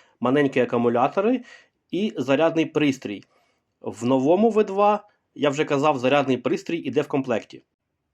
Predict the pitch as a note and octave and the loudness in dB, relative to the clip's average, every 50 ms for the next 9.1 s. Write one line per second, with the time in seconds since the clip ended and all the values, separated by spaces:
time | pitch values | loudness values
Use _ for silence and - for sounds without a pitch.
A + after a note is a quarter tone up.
0 | _ - - _ _ _ - D3 D3 - D3+ C3+ A#2+ A#2 C3+ C#3 C3+ A#2 C3 C#3 | _ -20 -20 _ _ _ -2 -2 -2 0 -2 -4 -2 0 0 0 0 2 0 -2
1 | C3+ - - D3 E3+ F#3+ F#3 F3+ D#3+ E3 F3 E3+ E3 - _ _ _ _ - _ | -2 -2 -4 -2 -2 0 0 -2 -2 -4 -4 -6 -6 -8 _ _ _ _ -20 _
2 | _ _ _ _ - - B2+ A#2+ C3+ C#3+ D3+ D3 - - A#2+ A#2+ A#2 - - - | _ _ _ _ -6 -4 -4 -2 -2 -2 -2 -4 -6 -4 -4 -4 -4 -6 -6 -8
3 | A#2+ A2+ A#2+ C#3 C#3 C3 C3 _ _ _ _ _ - B2 A#2+ C3+ C3+ C#3 C#3 C#3 | -8 -2 0 0 0 0 -2 _ _ _ _ _ -6 0 2 2 2 2 -2 -4
4 | - A2+ A2 A2 A2 _ _ _ _ _ _ _ _ _ - - - C3 G3 - | -2 -2 -2 -2 -4 _ _ _ _ _ _ _ _ _ -20 -14 -8 -6 -6 -4
5 | - F#3+ F3+ F3+ F3+ F3 F3 C#3 C3 B2 B2 - - C#3 D3+ D3+ D3 - C#3 - | 0 0 0 2 2 0 0 0 0 -2 -4 0 0 0 0 0 -2 -4 -6 -6
6 | C3+ - C3+ C3 - B2 A2 G#2+ G2+ F#2 _ _ _ _ _ _ _ _ _ _ | -4 -6 -6 -6 -4 -4 -4 -4 -6 -8 _ _ _ _ _ _ _ _ _ _
7 | _ _ _ _ _ _ _ _ _ _ - - D3+ D#3+ D#3+ - D#3+ C#3 - - | _ _ _ _ _ _ _ _ _ _ -8 -6 -6 -4 -4 -4 -6 -6 -6 -12
8 | _ - - - - _ _ - A2+ A2 B2+ B2+ C#3+ C#3+ C#3 B2+ B2 A#2+ A#2+ D3 | _ -20 -20 -20 -20 _ _ -8 -4 -4 -2 0 0 0 0 0 -2 -2 0 -2
9 | F3 F3+ | -2 -2